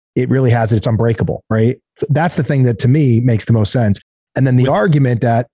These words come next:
Speaker 1: it's basically a digital gold, right? Except the difference is you can't take a billion dollars of gold and move it, right? So from that perspective, large institutions, sovereign nations, they're gonna wanna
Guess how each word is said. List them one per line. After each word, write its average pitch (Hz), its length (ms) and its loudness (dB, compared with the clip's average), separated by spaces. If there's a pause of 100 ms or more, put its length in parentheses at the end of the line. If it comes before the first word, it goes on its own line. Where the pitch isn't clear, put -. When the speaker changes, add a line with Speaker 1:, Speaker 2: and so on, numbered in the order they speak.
(120)
Speaker 1:
it's - 260 -6
basically 180 480 0
a 143 60 0
digital 123 320 0
gold, 104 400 0
right? 123 260 -2 (320)
Except 131 240 -4
the 139 80 -2
difference 175 380 -2
is 120 220 0 (100)
you 139 80 0
can't 175 180 -2
take 170 180 -4
a 120 60 -4
billion 165 500 2
dollars 147 520 0
of 107 120 -2
gold 139 440 0
and 135 180 2
move 139 300 2
it, 101 100 -2
right? 131 240 -2
So 147 140 -2
from 127 160 2
that 180 180 0
perspective, 123 480 -4
large 139 300 0
institutions, 147 840 0 (300)
sovereign 147 460 0
nations, 131 680 0 (260)
they're 147 180 2
gonna 185 200 2
wanna 135 340 0